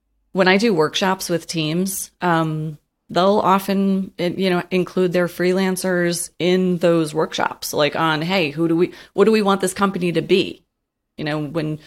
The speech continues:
when we do, like, core values, you know, workshops, they're a part of it. Like, their voice is as important as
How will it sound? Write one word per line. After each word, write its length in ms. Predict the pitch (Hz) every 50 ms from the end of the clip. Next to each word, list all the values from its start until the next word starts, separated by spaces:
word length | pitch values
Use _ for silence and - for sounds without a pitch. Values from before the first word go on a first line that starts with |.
| - _ _
when 140 | - 170 170
we 60 | 165
do, 100 | 160 175
like, 180 | 165 156 151 -
core 260 | - - 180 175 175
values, 800 | 151 170 165 165 175 175 165 156 143 147 143 139 - - - -
you 140 | 156 165 151
know, 140 | 139 143
workshops, 720 | 143 135 147 147 - - - 147 139 147 151 - - - - _ _ _ _ _ _ -
they're 160 | - 170 190
a 60 | 190
part 240 | - - 147 175 175
of 80 | 165 135
it. 220 | 123 - - -
Like, 200 | 151 151 147 143
their 420 | - 156 151 156 175 165 160 160 160
voice 540 | 156 147 160 160 160 160 156 147 - -
is 560 | - 156 160 156 147 147 143 139 139 - - - _ _ _ _ _ _ _ _ _ -
as 240 | 175 165 160 160 160
important 640 | 170 160 151 139 - 170 160 143 156 160 156 147 - -
as 560 | 165 156 147 143 143 143 139 139 - - -